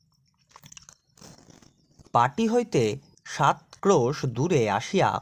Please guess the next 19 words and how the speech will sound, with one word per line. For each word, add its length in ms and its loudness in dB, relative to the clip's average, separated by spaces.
কল্ল 380 0
বিকালে 480 -2
আদরিণী 520 0
অত্যন্ত 380 -4
পীড়িত 380 -4
হইয়া 340 -2
পড়ে। 240 -2
সে 220 2
আর 280 4
পথ 220 0
চলিতে 320 -4
পারে 240 2
না। 200 -4
রাস্তার 500 2
পাশে 480 -2
একটা 420 2
আমবাগানে 640 4
শুইয়া 360 0
পড়িয়াছে। 520 -2